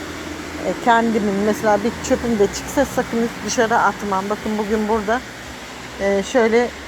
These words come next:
biriktirdim yapraklar. Bunları buzdolabına koyuyorum, donduruyorum. Tekrar yine böyle fındık kabuklarıydı, işte yumurta kabuklarıydı. Bunlarla beraber hepsini şeye koyuyorum, buzdolabına. Sonra onları çıkartıp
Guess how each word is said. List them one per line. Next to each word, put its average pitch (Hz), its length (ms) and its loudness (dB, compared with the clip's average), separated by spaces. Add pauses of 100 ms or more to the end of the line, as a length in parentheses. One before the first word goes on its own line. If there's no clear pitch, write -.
(220)
biriktirdim 208 500 0
yapraklar. 190 580 2
Bunları 214 300 0
buzdolabına 202 540 2 (100)
koyuyorum, 185 440 0
donduruyorum. 185 600 0 (540)
Tekrar 214 360 4
yine 208 280 2
böyle 208 200 4
fındık 202 420 0
kabuklarıydı, 202 920 2 (640)
işte 208 180 2
yumurta 214 400 4
kabuklarıydı. 202 880 4
Bunlarla 214 500 6
beraber 196 520 6 (640)
hepsini 220 380 0 (400)
şeye 226 280 6
koyuyorum, 202 440 4
buzdolabına. 190 600 2
Sonra 220 260 2
onları 208 260 2 (120)
çıkartıp 202 440 0